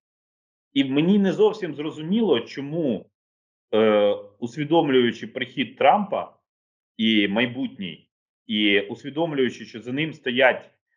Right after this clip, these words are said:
енергетичні і компанії, і компанії оборонно-промислового комплексу,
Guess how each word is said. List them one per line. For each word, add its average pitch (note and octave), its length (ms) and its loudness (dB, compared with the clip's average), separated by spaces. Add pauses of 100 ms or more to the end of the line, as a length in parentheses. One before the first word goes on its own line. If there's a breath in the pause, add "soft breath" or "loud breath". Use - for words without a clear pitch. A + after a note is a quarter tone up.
(120)
енергетичні A#2 1040 -4
і G#2 440 0 (540)
компанії, A2 760 2
і G#2 380 -2
компанії B2 500 -4
оборонно-промислового A#2+ 1000 -8
комплексу, F3+ 680 -8